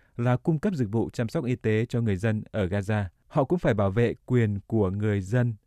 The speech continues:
ở đây là có chỗ ở, lương thực và nước sạch. Trong lúc đả kích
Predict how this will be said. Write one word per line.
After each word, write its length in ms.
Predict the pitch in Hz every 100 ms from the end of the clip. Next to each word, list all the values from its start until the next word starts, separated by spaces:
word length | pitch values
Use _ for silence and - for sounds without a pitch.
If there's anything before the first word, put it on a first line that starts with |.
| _
ở 180 | 110 92
đây 280 | 101 113 104 - _ _
là 120 | 113
có 120 | 117
chỗ 180 | 117 135
ở, 300 | 120 127 95
lương 220 | 101 123
thực 220 | 123 120 101
và 120 | 101
nước 140 | 123
sạch. 200 | - 101 - _ _ _ _ _
Trong 160 | - 170
lúc 120 | 220
đả 140 | 147 104
kích 200 | 170